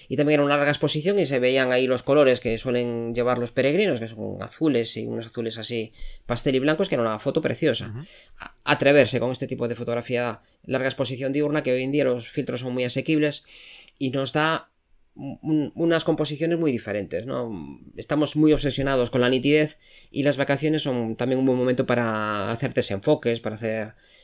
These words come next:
Speaker 1: mm, fotos movidas, incluso trepidadas. Prueba, prueba cosas. Igual descubres que hay algunas que te gustan.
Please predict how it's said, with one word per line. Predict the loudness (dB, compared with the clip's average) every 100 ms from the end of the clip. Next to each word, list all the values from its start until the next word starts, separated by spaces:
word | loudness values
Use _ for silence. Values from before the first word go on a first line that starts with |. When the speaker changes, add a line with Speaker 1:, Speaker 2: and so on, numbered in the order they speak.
| -12
Speaker 1:
mm, | -10 -10 -14 -16
fotos | -6 -4 -2
movidas, | 0 2 4 2 0 -4
incluso | -4 -4 -4
trepidadas. | -6 -2 0 2 2 -2 -8 -10
Prueba, | 0 2 2 -2 _
prueba | -2 0 2
cosas. | 2 2
Igual | 4 4 2 -2
descubres | -4 -2 0 0 2
que | 2 4
hay |
algunas | 4 4 2
que | 0
te | 0
gustan. | 0 0 -4 -12